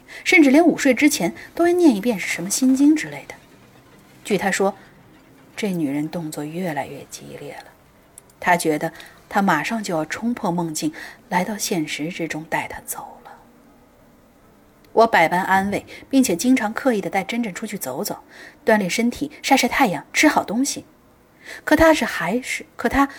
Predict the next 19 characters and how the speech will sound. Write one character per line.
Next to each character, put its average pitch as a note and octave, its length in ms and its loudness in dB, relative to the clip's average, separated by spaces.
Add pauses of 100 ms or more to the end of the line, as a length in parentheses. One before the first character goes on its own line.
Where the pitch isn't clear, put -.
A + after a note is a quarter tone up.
(140)
还 F#3 300 2
是 B3 180 2
保 D3+ 240 6
持 - 200 -4
着 F#3 100 -6
那 F#3 140 -2
种 C#3+ 200 -6 (600)
恍 D3+ 380 -2
惚 G#3+ 280 -8 (960)
又 G3 140 0
警 D#3 280 -8
惕 - 180 -12
的 C#3+ 100 -8
状 - 200 -10
态， - 260 -10 (540)
很 C3+ 280 -18
久 - 160 -14
很 - 240 -18
久。 - 140 -18